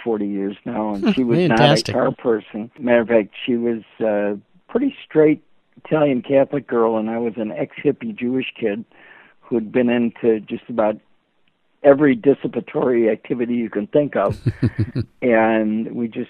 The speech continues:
Speaker 1: we hit it off on the first date and have been together ever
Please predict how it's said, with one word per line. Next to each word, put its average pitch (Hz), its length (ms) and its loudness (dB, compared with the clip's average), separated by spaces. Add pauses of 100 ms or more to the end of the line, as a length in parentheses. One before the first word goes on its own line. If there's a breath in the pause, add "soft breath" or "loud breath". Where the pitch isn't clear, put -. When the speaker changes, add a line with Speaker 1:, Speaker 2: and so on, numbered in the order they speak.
(100)
Speaker 1:
we 120 180 -4
hit 131 180 0
it 127 120 2
off 127 280 4
on 131 140 -6
the 120 60 -10
first 117 280 -6 (100)
date 131 280 -2 (120)
and 120 280 -12
have 117 140 -16
been 113 200 -8
together 113 440 -2
ever 110 200 -6